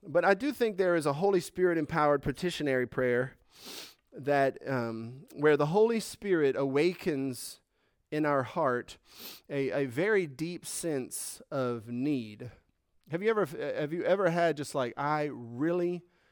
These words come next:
really need this"? And you didn't necessarily think it before, but, "I must have this. I cannot, <coughs> I cannot imagine going on in life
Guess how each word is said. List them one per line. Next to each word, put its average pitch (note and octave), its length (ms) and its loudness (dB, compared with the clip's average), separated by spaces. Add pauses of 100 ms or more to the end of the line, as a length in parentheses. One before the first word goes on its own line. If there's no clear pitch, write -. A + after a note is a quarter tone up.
(920)
really C3 640 -2 (100)
need A#2+ 540 -4
this"? G#2+ 500 -12 (540)
And C3+ 380 -2 (480)
you C3+ 140 -2
didn't D#3 200 0
necessarily E3 440 2
think D#3+ 260 -2
it E3 80 -2
before, C#3+ 680 0 (220)
but, A#2 240 -4 (480)
"I C3 160 0
must C#3+ 360 2
have C#3 260 0
this. B2 380 -4
I B2+ 120 -6
cannot, D#3 540 -2 (680)
<coughs> - 360 -8
I D#4 880 6 (1200)
cannot G3 340 6
imagine D3+ 600 2
going D#3 380 2
on B2+ 600 -2
in C#3 280 -6
life C#3 500 -2